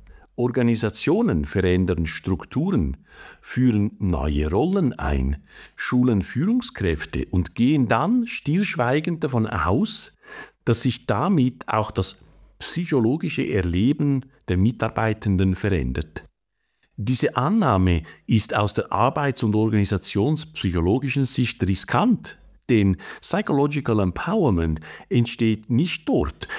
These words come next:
wo etwas gemeint ist, sondern dort, wo etwas innerlich erlebt wird. Es zeigt sich in ganz alltäglichen Fragen. Weiß ich, warum ich das hier tue?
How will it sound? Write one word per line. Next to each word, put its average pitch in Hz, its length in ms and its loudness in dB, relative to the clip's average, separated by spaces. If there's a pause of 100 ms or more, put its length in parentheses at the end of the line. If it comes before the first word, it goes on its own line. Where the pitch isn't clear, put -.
(100)
wo 113 140 0
etwas 117 500 -2
gemeint 98 760 0
ist, - 360 -2
sondern 90 560 0
dort, 156 400 -2 (100)
wo 110 140 0
etwas 107 720 -2
innerlich 135 800 0
erlebt 85 760 0
wird. - 540 -2 (480)
Es 160 200 -2
zeigt 95 260 0
sich - 180 -4
in 95 120 2
ganz 131 280 2
alltäglichen 147 640 0
Fragen. 92 720 0 (380)
Weiß 117 400 0
ich, - 300 -6 (220)
warum 113 320 2
ich 113 160 0
das 92 200 0
hier 90 320 0
tue? 107 460 -2